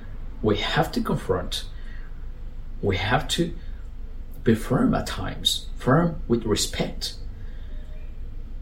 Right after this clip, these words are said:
And we cannot be afraid of other people. We cannot be scared of those situations. There will be phases and scenarios in our lives where we will have to do it. And we, when we're doing the right things,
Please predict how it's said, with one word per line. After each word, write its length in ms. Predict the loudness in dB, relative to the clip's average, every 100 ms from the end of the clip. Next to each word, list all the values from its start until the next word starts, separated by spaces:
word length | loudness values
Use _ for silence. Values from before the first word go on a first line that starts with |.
| -8 -8 -4
And 120 | 2
we 120 | 4
cannot 320 | 4 2 2
be 140 | 4 4
afraid 400 | 2 0 0 2
of 140 | 2 4
other 160 | 2
people. 320 | 2 -2 0 0
We 100 | 2
cannot 220 | 2 4
be 160 | 4
scared 340 | 2 2 0 0
of 80 | 0
those 160 | 0
situations. 800 | 0 0 0 0 -2 -2 -4 -6 -6 -6 -6 6
There 120 | 8
will 80 | 8
be 320 | 6 4 0 -4 -2
phases 400 | 2 4 4 4
and 100 | 4
scenarios 600 | 4 2 4 6 6 6
in 120 | 4
our 100 | 2
lives 400 | 4 4 4 4
where 140 | 4 6
we 180 | 8
will 180 | 8 6
have 280 | 4 0 0
to 100 | 2
do 220 | 4 4
it. 180 | 2 -2 -6 -6 -6 -4 -4 -4 -6 -6 -6 -4 -4 -4 -6 -6 -6 -6 -4 -2 0 0 -2 -4 -6 -8 -8 -6 -2
And 120 | 4
we, 140 | 4
when 360 | 4 4 4 8
we're 140 | 6
doing 180 | 8 8
the 80 | 8
right 260 | 6 6
things, 580 | 4 0 0 2 0 -2